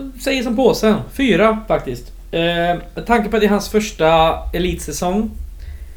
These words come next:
Kommer dock från ett Örebro. Det, jag tycker sån här värvning på förhand var en, satt riktigt fint. Visst hade man sina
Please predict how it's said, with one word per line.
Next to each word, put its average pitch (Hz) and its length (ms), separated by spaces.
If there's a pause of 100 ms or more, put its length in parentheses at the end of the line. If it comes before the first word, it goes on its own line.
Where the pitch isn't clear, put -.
(200)
Kommer 202 340
dock 202 180
från 190 140
ett 165 160
Örebro. 170 640
Det, 190 100
jag 202 120
tycker 208 180
sån 208 120
här 214 120
värvning 208 420
på 196 120
förhand 208 460
var 175 140
en, 151 320 (460)
satt - 320
riktigt 208 400
fint. 113 360 (340)
Visst 190 160
hade 196 200
man 185 140
sina 180 460